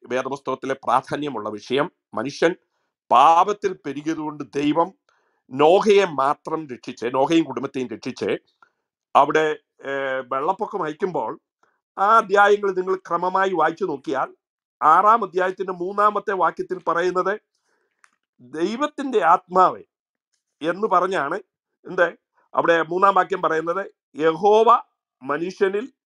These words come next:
എൻ്റെ ആത്മാവ് സദാകാലവും വാദിച്ചു കൊണ്ടിരിക്കയില്ല" എന്നാ പറഞ്ഞിരിക്കുന്നത്. യഹോവ, ദൈവത്തിന്റെ ആത്മാവാണെന്നാണ് നാം ലോകം മുഴുവൻ വിശ്വസിക്കുന്നത്. അപ്പോൾ ഇവിടെ യഹോവയാണ് അത് പറയുന്നത്. അത് കഴിഞ്ഞിട്ട് അതിന്റെ പതിമൂന്നാം വാക്യം വരുമ്പോൾ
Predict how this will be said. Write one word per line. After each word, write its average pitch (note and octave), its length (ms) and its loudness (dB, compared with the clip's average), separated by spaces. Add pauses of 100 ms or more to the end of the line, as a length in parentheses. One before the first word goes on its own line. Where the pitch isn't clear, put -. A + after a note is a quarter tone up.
(100)
എൻ്റെ F3 300 0
ആത്മാവ് D#3 460 0
സദാകാലവും D3+ 680 0
വാദിച്ചു D3+ 400 -2
കൊണ്ടിരിക്കയില്ല" D3 840 -4 (480)
എന്നാ D#3 220 4
പറഞ്ഞിരിക്കുന്നത്. F#2+ 600 -12 (840)
യഹോവ, C#3+ 460 4 (920)
ദൈവത്തിന്റെ E3+ 720 0
ആത്മാവാണെന്നാണ് D#3 880 0
നാം D#3+ 200 -8 (520)
ലോകം D#3+ 260 -2
മുഴുവൻ E3+ 240 -2
വിശ്വസിക്കുന്നത്. B3+ 600 -12 (500)
അപ്പോൾ D3 200 2
ഇവിടെ G3+ 180 6
യഹോവയാണ് F3 600 2
അത് D#3 60 -4
പറയുന്നത്. E3 560 -6 (600)
അത് A#3+ 240 2
കഴിഞ്ഞിട്ട് G#3 340 0
അതിന്റെ G#3+ 240 -2
പതിമൂന്നാം B3 480 -2
വാക്യം G#3 300 0
വരുമ്പോൾ F3+ 460 -2